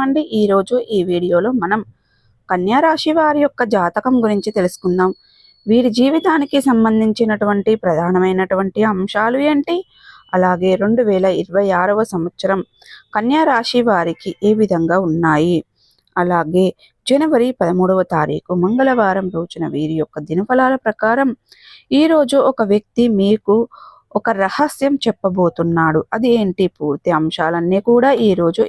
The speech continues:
ఈ వీడియోలో తెలుసుకునే ముందు మా చిన్న రిక్వెస్ట్ ఏమిటంటే, ఇదివరకు మా ఛానల్ను మీరు సబ్స్క్రైబ్ చేసుకున్నట్లయితే కనుక సబ్స్క్రైబ్ చేసుకోండి. అలాగే పక్కనే ఉన్న గంట సింబల్ all uploads-ను క్లిక్ చేయండి. అప్పుడే మేము అప్‌లోడ్ చేసే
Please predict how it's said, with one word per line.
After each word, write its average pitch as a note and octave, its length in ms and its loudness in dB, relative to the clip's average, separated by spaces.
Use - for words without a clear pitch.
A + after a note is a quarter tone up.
ఈ - 20 4
వీడియోలో D3+ 360 0
తెలుసుకునే G#3+ 520 -2
ముందు C4+ 260 4
మా B3 80 0
చిన్న C#4+ 160 4
రిక్వెస్ట్ C#4+ 440 -2
ఏమిటంటే, C4+ 520 2
ఇదివరకు C4+ 480 0
మా C4+ 80 4
ఛానల్ను G#3 440 2
మీరు G#3 300 0
సబ్స్క్రైబ్ - 360 -4
చేసుకున్నట్లయితే G3+ 800 0
కనుక F3+ 300 -2
సబ్స్క్రైబ్ - 480 -4
చేసుకోండి. G#3 560 0
అలాగే F#3 480 0
పక్కనే F3+ 380 -2
ఉన్న F3+ 140 2
గంట C4+ 140 0
సింబల్ C4+ 320 2
all E3+ 220 0
uploads-ను F3+ 500 0
క్లిక్ B3 240 -2
చేయండి. F3 400 0
అప్పుడే F3+ 340 -2
మేము F3 320 0
అప్‌లోడ్ E3 400 -2
చేసే E3+ 240 0